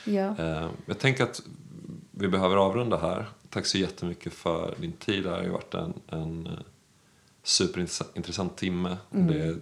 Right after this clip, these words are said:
Speaker 2: säkert eventuella lyssnare helt eniga om. Så tack så
Speaker 1: Jag
Speaker 2: jättemycket,
Speaker 1: hoppas det.
Speaker 2: Irene.
Speaker 1: Tack, Victor. Det
Speaker 2: Ha-,
Speaker 1: var ju väldigt trevligt.
Speaker 2: har du någon grej du vill säga som, eh, som avslutning?
Speaker 1: Ja, en väldigt kort avslutning är att du var inne på i början av det här med intersektionalitet. Och jag, ehm,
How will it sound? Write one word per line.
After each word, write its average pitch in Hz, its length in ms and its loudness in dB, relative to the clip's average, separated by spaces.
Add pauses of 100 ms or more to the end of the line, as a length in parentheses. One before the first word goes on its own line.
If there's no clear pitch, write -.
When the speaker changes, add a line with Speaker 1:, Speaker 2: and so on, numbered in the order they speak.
(140)
Speaker 2:
säkert - 560 -4
eventuella 85 380 0
lyssnare 82 540 -4 (600)
helt 82 280 -4
eniga 90 340 0
om. 82 200 -2
Så - 120 -6
tack - 260 -8
så - 100 -2
Speaker 1:
Jag 92 100 2
Speaker 2:
jättemycket, 220 360 2
Speaker 1:
hoppas 233 480 6
det. - 60 4
Speaker 2:
Irene. 190 340 6
Speaker 1:
Tack, 220 300 4
Victor. 202 340 2
Det 202 120 2
Speaker 2:
Ha-, 196 60 2
Speaker 1:
var 196 80 2
ju 196 100 2
väldigt 196 340 0
trevligt. - 420 -8
Speaker 2:
har 101 180 6
du 101 100 8
någon 117 220 6
grej 90 200 2
du 92 80 0
vill 92 120 0
säga 85 300 0
som, 85 400 0 (160)
eh, 87 80 -4 (160)
som - 200 -2
avslutning? 90 460 4
Speaker 1:
Ja, 302 320 10
en 302 180 10
väldigt 302 360 6
kort 320 280 6
avslutning 247 720 6
är 226 80 6
att 220 240 2 (100)
du 214 160 4
var 302 120 8
inne 277 300 10
på 226 180 4
i 214 60 4
början 208 360 6
av 190 120 2
det 185 60 2
här 190 80 4
med 190 100 6
intersektionalitet. 196 1300 2
Och 190 240 -2
jag, 208 500 6
ehm, 190 720 4